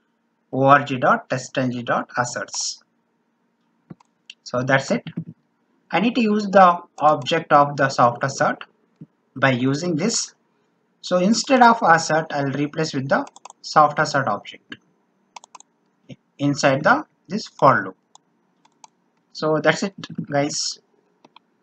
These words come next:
And after completion of this assertion, I will write one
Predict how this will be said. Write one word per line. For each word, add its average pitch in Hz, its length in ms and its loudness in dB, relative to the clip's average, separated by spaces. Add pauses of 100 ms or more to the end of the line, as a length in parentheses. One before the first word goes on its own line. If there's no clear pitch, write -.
(1040)
And 165 180 2
after 220 400 2 (1120)
completion 196 520 2
of 175 220 -2
this - 440 -6 (360)
assertion, 147 580 2
I 151 140 4
will 143 120 -2
write 143 260 0
one 165 280 -2